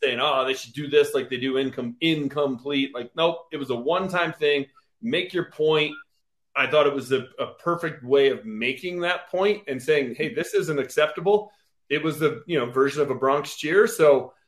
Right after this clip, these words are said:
uh, they didn't say anything about it. I, Nathaniel Hackett looked like a guy who, you know, had,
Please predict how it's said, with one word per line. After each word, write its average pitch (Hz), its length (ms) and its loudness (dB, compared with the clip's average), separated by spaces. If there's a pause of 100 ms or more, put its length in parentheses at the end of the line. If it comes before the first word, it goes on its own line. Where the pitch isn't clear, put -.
(240)
uh, 131 380 4
they 160 160 2
didn't 196 240 6
say 180 160 -4
anything 175 340 -2
about 147 400 4
it. 147 180 6 (220)
I, 131 100 -2 (1200)
Nathaniel 214 520 6
Hackett 196 360 6
looked 170 140 -2
like 165 180 6
a 143 80 -2
guy 147 360 4
who, 135 500 -4
you 156 80 -4
know, 110 320 -4 (100)
had, 123 220 -4